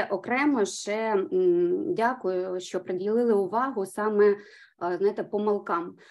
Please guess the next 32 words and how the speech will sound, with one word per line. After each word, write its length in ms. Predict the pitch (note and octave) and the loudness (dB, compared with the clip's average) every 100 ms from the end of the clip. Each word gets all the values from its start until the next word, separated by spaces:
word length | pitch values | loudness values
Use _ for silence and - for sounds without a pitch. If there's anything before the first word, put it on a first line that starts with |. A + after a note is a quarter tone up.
| - F3 | -18 -14
Бо 540 | E3+ G3 G3+ F#3+ F#3+ F3+ | -6 -2 0 2 0 -2
для 220 | F3+ G3+ | -4 -4
мене, 360 | G#3 B3+ B3 G#3 F#3 | -4 -4 0 2 2
е, 40 | F3+ F3+ F3+ | 0 0 0
робити 320 | G3+ G3+ A#3 | -2 -4 -4
помилки, 720 | F#3 B3+ D#4+ B3+ F3+ F3+ F3 F3 | -4 4 6 6 2 0 0 -2
як 380 | F3 F3+ F3+ - | -4 -4 -4 -2
я 120 | F3 | -2
вважаю, 440 | E3+ F3 F3 F#3 | -4 -6 -6 -6
це 240 | F#3 G#3 G#3 | -8 -8 -6
дуже, 580 | G3+ G#3+ G3 G3 F#3+ F3+ - - _ | -4 -4 -2 0 0 -2 -10 -20 _
це 120 | - A3+ | -10 -6
таке 180 | A#3 | -4
право 400 | A3+ A3+ B3 B3+ | -2 0 2 2
дати 300 | F#3+ G#3 G#3 | 0 -2 -4
собі, 500 | F#3 G3 F3+ G#3 C#4 D#4 | -8 -8 -8 -4 -2 -2
особливо 500 | F#3+ F#3 F3+ A3+ A3 | -4 -6 -2 0 0
коли 260 | F#3+ F#3+ G3+ | -2 -2 -2
ти 240 | G3 G3 | -2 -2
розвиваєшся 720 | F3+ G#3 F3+ F3 F3+ E3+ - | -2 -4 -4 -2 -2 -4 -4
у 60 | F3+ | -4
чомусь 380 | F3+ F3+ F3+ - | 0 0 0 -2
новому, 400 | F3+ G#3 B3+ G3 | -2 -2 -2 -2
це 180 | - F#3 | -2 -6
робити. 520 | F#3 F#3 F3+ F3 F3 - - _ | 0 0 0 -2 -8 -12 -20 _
І 220 | - G#3 | -4 -2
коли 260 | F#3 A3 A#3 | 0 2 2
ви 120 | G#3 | 2
тут 220 | G#3 B3+ | -2 -4
і 60 | A3+ | -4
зараз, 420 | F#3+ F#3+ F#3+ F#3+ | 0 0 0 -2
да, 240 | F3 G#3 | -4 -4